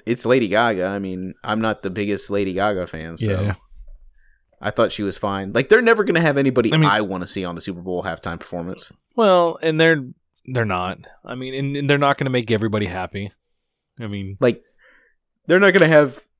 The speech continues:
Speaker 1: the only, the closest rap artist that they'll have on that damn performance is Drake
Speaker 2: or Missy Elliott.
Speaker 1: <laughs>
Speaker 2: Shit, they had Missy last year.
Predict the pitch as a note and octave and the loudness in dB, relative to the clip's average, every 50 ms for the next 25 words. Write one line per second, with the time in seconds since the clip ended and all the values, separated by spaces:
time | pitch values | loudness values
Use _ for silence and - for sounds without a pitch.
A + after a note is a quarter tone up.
0 | _ _ - C3 D#3+ F3+ F#3+ - C#3 D#3 - - G#3 A3 G3 G3+ E3+ D3+ B2+ C3 | _ _ 4 6 6 6 6 2 0 0 4 4 4 4 4 0 -4 0 2 4
1 | B2+ C#3 D#3+ - - _ _ C#3 D#3+ D#3 E3 E3 - - D3+ - D#3 D3+ C#3 D3 | 6 6 4 2 -6 _ _ 4 4 4 2 0 -2 -4 -2 -2 -2 -2 0 0
2 | C#3+ D3 C#3+ A#2 B2 B2+ B2+ C3 - - - B2+ C3 B2+ A#2+ A#2+ A2 - A#2+ A#2 | -2 0 0 0 0 2 0 0 -2 0 0 0 0 -2 -4 -10 -6 -2 -2 0
3 | A#2 B2 A#2+ A#2+ - - G2+ G2 G#2+ A2+ - A2 G2+ F#2+ F2+ - - - _ _ | 0 0 -2 -2 -4 -6 -6 -6 -6 -4 0 2 2 2 0 -4 -10 -16 _ _
4 | _ _ G2 F#2+ F#2+ G#2 G2+ - G2+ G2 G2 G2+ G2+ G2 G2 G2 - - - - | _ _ -2 2 2 2 2 4 4 4 4 4 4 4 2 2 0 -2 -4 -4
5 | - - - - - - - - - - D#3+ D#3 D#3 C3 A2+ C3 C3 - G#2+ F#2+ | -8 -8 -8 -8 -10 -4 0 0 2 4 6 6 6 6 6 4 4 4 2 2
6 | G#2 G#2 G2+ - - G#2 G2 A2 | 2 0 0 0 0 -2 -2 -2